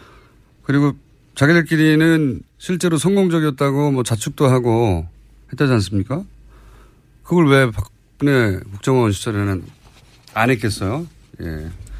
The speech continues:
자꾸 엠비 국정원이라고 한정하는데 박근혜 국정원 시절에도 동일한 일이 계속 있었을 거라고 저는 추정하는 바입니다. 그런 뉴스가 이제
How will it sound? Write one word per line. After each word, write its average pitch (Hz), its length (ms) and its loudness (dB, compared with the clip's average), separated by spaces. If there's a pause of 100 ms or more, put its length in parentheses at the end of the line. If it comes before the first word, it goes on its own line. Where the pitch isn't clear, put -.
(460)
자꾸 135 240 -2
엠비 147 200 4
국정원이라고 139 540 2
한정하는데 127 680 0 (1000)
박근혜 131 760 0
국정원 120 480 0
시절에도 120 720 -2 (720)
동일한 139 360 4
일이 123 140 2
계속 110 260 0
있었을 110 360 -2
거라고 135 260 4
저는 104 180 4
추정하는 135 400 2
바입니다. 101 460 2
그런 131 240 0
뉴스가 117 320 0
이제 101 300 2